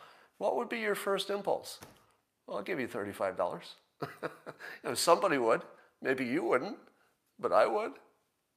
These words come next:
Yeah, I can afford thirty-five dollars. If somebody came to me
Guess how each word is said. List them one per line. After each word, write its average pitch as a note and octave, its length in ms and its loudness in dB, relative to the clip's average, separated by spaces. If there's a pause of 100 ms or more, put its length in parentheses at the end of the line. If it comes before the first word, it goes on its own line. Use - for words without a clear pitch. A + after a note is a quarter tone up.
(160)
Yeah, A#2+ 160 -4
I A#2+ 80 0
can E3+ 140 -4
afford B2+ 320 0
thirty-five A#2 480 2
dollars. A#2+ 340 0 (300)
If D3 120 -4
somebody F#3 340 4
came E3 260 2
to E3 100 -6
me D3+ 120 -4